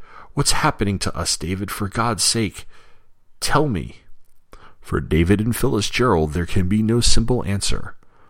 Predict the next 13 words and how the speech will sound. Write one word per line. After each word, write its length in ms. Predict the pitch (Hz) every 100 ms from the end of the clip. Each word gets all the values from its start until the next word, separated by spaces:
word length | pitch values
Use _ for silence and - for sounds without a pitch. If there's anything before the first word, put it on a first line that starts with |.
| -
for 180 | - 82
what 160 | 95
they 120 | 98
see 240 | 104 - 120
is 140 | 117
not 220 | 120 123
their 140 | 127 113
daughter, 500 | 127 117 92 73 - - - - - - _ -
but 120 | 80
her 180 | - - -
Earth 260 | 87 -
One 280 | 78 87 90
counterpart. 840 | - - 92 - - - - -